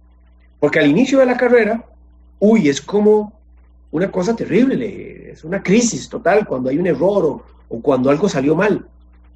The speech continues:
Y no se trata de ser mediocre, pero sí de estar abierto a que hay errores, a que hay momentos donde no todo lo sabes, y aquí hay momentos donde otras personas pueden aportarte, como en un entrenamiento. Y lo otro,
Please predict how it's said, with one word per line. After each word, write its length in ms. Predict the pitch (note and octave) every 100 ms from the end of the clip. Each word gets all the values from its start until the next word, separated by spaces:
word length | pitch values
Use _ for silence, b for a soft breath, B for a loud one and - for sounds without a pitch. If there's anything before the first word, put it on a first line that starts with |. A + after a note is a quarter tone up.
| _ _ -
Y 240 | E3 D#3+
no 160 | D#3+ G3
se 120 | A#3+
trata 240 | A#3 A#3
de 80 | A#3
ser 180 | A3+ A3
mediocre, 540 | A3+ A#3 F#3+ G3+ A#3 - _ _ _
pero 220 | D3 D3
sí 380 | C#3 F3+ A#3+ B3+ _
de 120 | C3+
estar 200 | C3+ D#3
abierto 580 | F3+ E3 E3+ E3+ G3 -
a 140 | - -
que 160 | -
hay 260 | B2+ D#3 D#3+ - _ _
errores, 640 | A#2 G#3 G3 F#3+ G3 - _ _ _
a 80 | G#2+
que 120 | C3
hay 40 |
momentos 480 | C#3 D#3 D#3 D#3 D#3
donde 300 | B2 A#2 A2
no 180 | G#2+ C#3+
todo 200 | F#3+ F#3+
lo 100 | E3+
sabes, 480 | B2+ B2+ F#3+ - - _ _ _ _
y 100 | -
aquí 200 | A#2 -
hay 60 | D3
momentos 400 | F3 E3 E3 F3
donde 180 | B2+ A#2
otras 220 | C#3+ F#3
personas 320 | D3+ D3 E3
pueden 260 | - D#3+ F3
aportarte, 640 | D#3+ A2 - G#3 G3+ - - _ _
como 240 | C3+ C3
en 80 | B2
un 140 | C#3
entrenamiento. 720 | D3+ B2+ A2 G2 F#2 F2+ F2 _ - - B B B B B
Y 100 | G3+
lo 160 | G3+ G#3+
otro, 380 | A#3 C#4 B3+